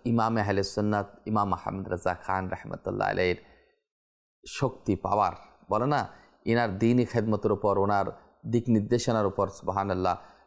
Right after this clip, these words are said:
দাওয়াত ইসলামী সামনে অগ্রসর হচ্ছে। আরেকটা হচ্ছে এলমে ময়দানের দিকেও, আহ, ইমাম গাজালি রাহমাতুল্লাহ আলাইহি এনার উপর ভর করে সুবহানাল্লাহ দাওয়াত ইসলামী অগ্রসর হচ্ছে। তা আমি আপনাদেরকে রিকোয়েস্ট করব যে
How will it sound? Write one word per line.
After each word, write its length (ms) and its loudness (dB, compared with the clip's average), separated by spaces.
দাওয়াত 340 0
ইসলামী 380 -2
সামনে 280 -2
অগ্রসর 420 0
হচ্ছে। 180 -2
আরেকটা 280 -2
হচ্ছে 200 -2
এলমে 240 2
ময়দানের 520 0
দিকেও, 360 2
আহ, 320 0
ইমাম 240 0
গাজালি 360 2
রাহমাতুল্লাহ 560 -2
আলাইহি 240 2
এনার 200 2
উপর 220 0
ভর 260 -2
করে 240 0
সুবহানাল্লাহ 600 -4
দাওয়াত 340 0
ইসলামী 240 -8
অগ্রসর 480 -4
হচ্ছে। 260 -8
তা 160 -6
আমি 420 2
আপনাদেরকে 520 0
রিকোয়েস্ট 380 0
করব 500 -2
যে 400 6